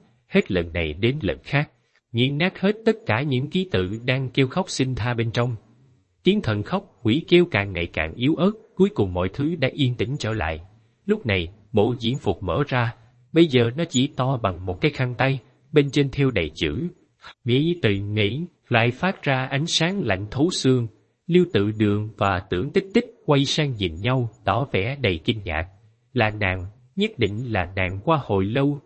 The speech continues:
Tưởng Tích Tích mới miễn cưỡng thốt ra mấy lời này. Lưu Tự Đường vừa định hỏi rõ ràng, "Nàng này là chị ai?", nhưng bên tai đã lại truyền đến một tiếng rầm. Hai người cùng quay lại thì phát hiện âm thanh này đến từ cái khăn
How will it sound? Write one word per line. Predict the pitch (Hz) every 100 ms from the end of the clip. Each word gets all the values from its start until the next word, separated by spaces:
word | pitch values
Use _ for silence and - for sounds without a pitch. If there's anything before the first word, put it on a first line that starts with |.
| _ _
Tưởng | 95 98
Tích | 143 190 -
Tích | 202 -
mới | 135 170
miễn | 175 87 85
cưỡng | 98 131
thốt | 180 190 -
ra | 123 117 120
mấy | 156 120
lời | 82 78
này. | 76 73 _ _ _ _ -
Lưu | 156 151
Tự | 110 110
Đường | 107 95 87 87 -
vừa | 95
định | 82 78
hỏi | 78 85 123
rõ | 107 139 -
ràng, | 73 69 - _ _ _
"Nàng | 110 120 123
này | 117 110
là | 110 -
chị | 113 135
ai?", | 127 131 127 117 _
nhưng | 143 165 170
bên | 170
tai | 160 143 143
đã | 160
lại | 117 107 -
truyền | 104 98
đến | 120 147
một | 139 92 -
tiếng | 156 185
rầm. | - 95 85 82 _ _
Hai | - 165
người | 120 101
cùng | - 101
quay | 104 131
lại | 117 80 80 -
thì | 104
phát | 87 -
hiện | 90 87
âm | 131 127
thanh | 123 117
này | 107 78 78 _ 131
đến | 160 185
từ | 87
cái | -
khăn | 135 123